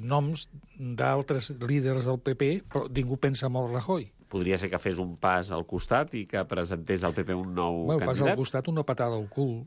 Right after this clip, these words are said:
Speaker 1: És a dir,
Speaker 2: <laughs> Bé, digui, digui
Speaker 1: depèn
Speaker 2: com
Speaker 1: de com
Speaker 2: vulgui.
Speaker 1: li digueu, no? I és que l'eufemisme
Speaker 2: Sí, sí.
Speaker 1: d'un pas al costat,
Speaker 2: Bé,
Speaker 1: no
Speaker 2: així,
Speaker 1: sé.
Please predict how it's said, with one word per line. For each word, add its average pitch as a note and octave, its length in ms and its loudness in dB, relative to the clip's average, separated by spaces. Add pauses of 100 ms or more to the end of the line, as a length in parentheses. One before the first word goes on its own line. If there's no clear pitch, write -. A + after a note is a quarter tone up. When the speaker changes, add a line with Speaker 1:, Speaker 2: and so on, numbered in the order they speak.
Speaker 1:
És - 160 -6 (160)
a B2+ 100 -6
dir, B2+ 200 0 (160)
Speaker 2:
<laughs> A2+ 40 -2
Bé, - 120 2
digui, G2 440 4
digui A2 220 4
Speaker 1:
depèn - 160 6
Speaker 2:
com F2+ 80 4
Speaker 1:
de - 100 6
com B2+ 80 6
Speaker 2:
vulgui. A2 220 4
Speaker 1:
li E3 100 4
digueu, B2+ 600 4
no? D#3 80 2 (840)
I D#3+ 160 -8
és - 80 -10
que C#3 100 -2
l'eufemisme C3 380 2
Speaker 2:
Sí, D3+ 160 6
sí. D3 640 4
Speaker 1:
d'un D3+ 160 0
pas D3 240 2
al D3 160 4
costat, C#3 480 -2 (140)
Speaker 2:
Bé, G#2 100 0
Speaker 1:
no F#2+ 60 8
Speaker 2:
així, C3 180 4
Speaker 1:
sé. B2+ 140 2